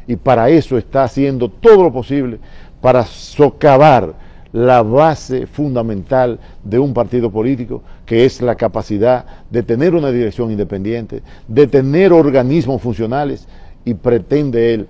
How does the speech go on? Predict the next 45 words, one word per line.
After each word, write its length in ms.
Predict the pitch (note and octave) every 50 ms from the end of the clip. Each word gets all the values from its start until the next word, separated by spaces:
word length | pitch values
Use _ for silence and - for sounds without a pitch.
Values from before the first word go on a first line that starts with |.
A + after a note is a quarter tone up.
| - - -
manipular, 1040 | - B2+ C#3+ D3+ E3+ F#3+ G3 F3+ F3+ D3+ - C#3+ C3+ B2+ B2 B2 B2 A#2+ A2+ A2+ - -
manejar 800 | - A#2 C3 C3+ D#3 F3+ F3+ E3+ D3 A#2 A#2+ A#2 A2+ G#2+ - - - - - - -
al 140 | A2 G#2+ -
Partido 340 | A2+ G2+ F2 A#2 A#2+ A2+
Revolucionario 420 | G#2 G#2+ G2 F2+ E2 G2+ F#2 F#2 F#2+
Dominicano. 420 | F2 E2+ E2 D#2 E2 E2 E2 E2
Pero 180 | D2 - G#2+ A2
yo 140 | A2 B2 C3+
le 100 | C#3 B2
aseguro 340 | - - A2 A2 A#2 G#2+
a 20 | G2
usted, 240 | - - G2 F2 - - - - - - - - -
don 160 | - F#2+ F#2+
Guillermo, 360 | F#2 F2+ G2 G2+ G2 E2+ F2 - - - - - - - -
y 80 | - G#2+
le 120 | G2+ G2+
digo 200 | G2 A2+ B2+ B2+
a 40 | A#2
los 100 | G#2+ F#2+
amigos 260 | F#2+ F#2+ F#2 F#2+ F2+
televidentes, 520 | - F#2 E2 D#2 D#2+ E2 D#2 D2+ C#2 - - - - - - - -
que 100 | - C3+
al 140 | B2+ B2+ G#2
Partido 460 | - B2+ A#2+ G2+ - F#3 G#3 G#3 F3
Revolucionario 520 | D3 D#3 D3 C#3 A2 A2+ A#2+ B2 A#2+ A#2 G#2+
Dominicano 540 | G2+ G2 F#2 F2 E2+ F#2 F2 E2+ D#2+ D2+ - _ - - - -
no 300 | - B2 C#3 D3 E3 F#3
lo 240 | G3+ G3+ F#3 D#3+ C3
va 160 | B2+ D3 D#3+
a 80 | E3+ C#3
controlar 720 | - D3+ C#3 C3 - C#3+ B2 A#2 A2 A#2 C3 C#3+ C#3 B2 G#2+
Leonel 320 | A2 A#2 A2 G#2+ A#2+ A#2+
Fernández 380 | - - A2+ G2+ G2+ G2+ G2 F#2
y 40 | F2
el 80 | E2
P 100 | - F2
L 140 | E2 D#2+ D#2
D. 140 | D2 D2 - - - - - - -
El 140 | A#2+ G#2+ E2+
Partido 380 | - G#2+ F#2+ - C#3+ D#3+ D3+ C3
Revolucionario 340 | C#3 C3+ G#2 B2+ A#2+ A#2
Dominicano 340 | A2+ A2 G#2+ G2 A2 A2 A2
es 40 | A#2
un 40 | G#2
partido 440 | G#2 G2+ F2 - B2+ C3+ C3 B2